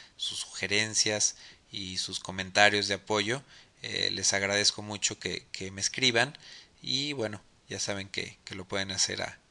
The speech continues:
info arroba memoflores punto com. Y bueno, aprovecho aquí para mandar algunos <laughs> saludos a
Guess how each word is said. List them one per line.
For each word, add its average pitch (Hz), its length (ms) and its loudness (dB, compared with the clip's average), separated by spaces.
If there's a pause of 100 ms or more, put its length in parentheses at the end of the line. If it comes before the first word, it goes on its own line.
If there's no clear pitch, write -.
info 107 460 -6
arroba 98 440 -4 (300)
memoflores 98 680 -4
punto 104 340 -8
com. 190 200 -8
Y 143 60 -4
bueno, 135 300 -2 (100)
aprovecho 107 680 0 (440)
aquí 113 300 -6
para - 460 4 (880)
mandar 101 280 4
algunos 104 640 4 (120)
<laughs> - 120 -20
saludos 117 640 0
a 95 200 -4